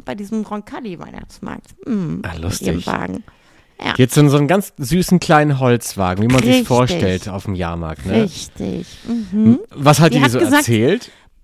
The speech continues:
Speaker 1: die hat gesagt, dass ich dieses Jahr noch mal, äh, heirate.
Speaker 2: Und?
Speaker 1: Nein, das hat sie nicht gesagt, aber sie hat, äh, tatsächlich <laughs> So,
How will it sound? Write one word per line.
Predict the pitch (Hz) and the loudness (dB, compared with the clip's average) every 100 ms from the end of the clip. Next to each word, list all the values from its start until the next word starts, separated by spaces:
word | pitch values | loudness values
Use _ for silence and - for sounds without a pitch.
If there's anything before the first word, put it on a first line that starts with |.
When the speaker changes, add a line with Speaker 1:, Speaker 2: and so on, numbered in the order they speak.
| - | -4
Speaker 1:
die | 247 254 | 0 0
hat | 254 | -2
gesagt, | 269 262 262 | -8 -8 -10
dass | 233 | -18
ich | 240 | -16
dieses | 247 233 233 247 | -16 -14 -14 -10
Jahr | 233 | -8
noch | 233 220 | -8 -8
mal, | 233 220 220 | -10 -8 -8
äh, | 208 202 202 196 214 | -8 -6 -6 -6 -6
heirate. | 254 202 175 - 156 - _ _ _ _ _ _ _ _ _ _ _ _ _ _ _ | -8 -8 -10 -10 -14 -18 _ _ _ _ _ _ _ _ _ _ _ _ _ _ _
Speaker 2:
Und? | 110 113 185 - - | -2 -2 -2 -8 -2
Speaker 1:
Nein, | 226 233 | 2 2
das | 240 | 0
hat | 254 247 | -4 -4
sie | 226 | -4
nicht | 302 339 | -6 -4
gesagt, | 392 359 370 370 370 | -6 2 4 4 0
aber | 403 | -4
sie | 359 403 | 2 4
hat, | 320 - | 4 -2
äh, | 302 269 247 | -10 -8 -4
tatsächlich | 320 302 311 - - - - - - - 453 | -2 2 4 4 0 -20 -20 -20 -10 0 2
<laughs> | - 403 - 392 - 330 - - - 587 554 - - - 480 _ - 523 - | 4 0 2 0 2 -2 -2 -6 -6 -6 -8 -10 -20 -20 -20 _ -14 -14 -8
So, | 196 254 214 | 2 4 4